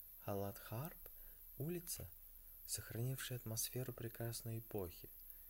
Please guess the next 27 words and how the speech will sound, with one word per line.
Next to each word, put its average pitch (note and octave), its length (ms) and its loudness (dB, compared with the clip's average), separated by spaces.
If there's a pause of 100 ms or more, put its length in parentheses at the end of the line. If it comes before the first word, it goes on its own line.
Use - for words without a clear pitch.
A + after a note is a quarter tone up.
(360)
она F#3 180 2
вся E3+ 300 4
пропитана E2+ 640 0
историей F2+ 640 2
и D#2 40 -4
ностальгией. D2 800 -2 (960)
Ваш D#2+ 200 4
каирский D#2 480 2
коллега F#2+ 420 2
наверняка E2 480 0
хотел, A2+ 500 -2 (500)
чтобы F#2+ 320 0
вы G2+ 100 4
запомнили F#2+ 640 2
это D2+ 240 0
место. D2+ 400 -4 (1120)
Я A2 80 2
еще E3 300 6
раз - 220 2
виделась E2 420 2
с - 40 2
месье D#2+ 420 2
Лебреном F2 440 4
после E2 340 0
работы E2 380 2
в - 40 -6
комиссариате. E2+ 800 -2